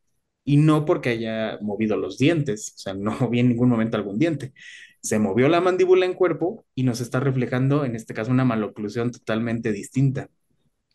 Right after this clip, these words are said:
Aquí vean cómo se veía un engranaje casi que perfecto, y en el montaje ya vemos que hay espacios, es decir, esta mandíbula se ve que se fue un poco hacia atrás. Y puede ser así de sutil,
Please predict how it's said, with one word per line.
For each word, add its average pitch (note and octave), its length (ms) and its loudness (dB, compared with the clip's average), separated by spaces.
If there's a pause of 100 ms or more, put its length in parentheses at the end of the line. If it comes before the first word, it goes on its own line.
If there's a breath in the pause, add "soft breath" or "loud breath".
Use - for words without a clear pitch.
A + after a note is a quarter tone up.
(120)
Aquí A2 220 -4
vean B2+ 180 2
cómo C3+ 260 2
se A#2+ 140 0
veía A2 180 2
un B2+ 120 2
engranaje A#2+ 720 -4 (320)
casi G#2 240 -6
que A#2+ 120 -8
perfecto, C#3 680 -4 (840 soft breath)
y A#2 100 -2
en A2+ 60 0
el A#2 120 2
montaje B2 380 0
ya C3+ 100 2
vemos C3 260 0
que - 100 -4
hay A#2+ 80 0
espacios, C#3 440 -2
es B2 80 0
decir, B2 260 2
esta C#3+ 200 0
mandíbula B2 500 0
se B2 260 -2
ve D#3 300 -4 (120)
que B2 120 -12
se A#2 180 -12
fue B2 140 -4
un B2+ 80 0
poco B2+ 220 -2
hacia A#2 200 -4
atrás. - 440 -10 (1120 soft breath)
Y A2+ 100 -2
puede D#3+ 280 2
ser D#3 280 0
así A2+ 240 -2
de F#3 100 2
sutil, F3+ 500 -4